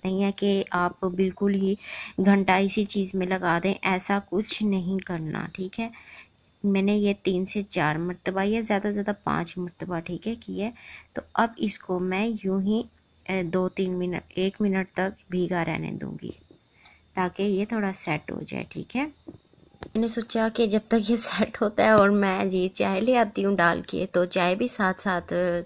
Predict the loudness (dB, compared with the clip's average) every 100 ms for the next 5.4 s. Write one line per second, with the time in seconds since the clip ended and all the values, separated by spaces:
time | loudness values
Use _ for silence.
0 | -4 -6 -4 -4 -4 -4 -6 -2 -2 0
1 | -2 -2 -6 -4 -8 -4 -4 -2 -6 -6
2 | -6 -4 -4 0 0 -2 -2 -2 -2 -2
3 | -4 -4 -8 -12 -8 -6 -6 -6 -8 -6
4 | -8 -10 -14 -16 -16 -16 -16 -16 -20 _
5 | -6 -2 0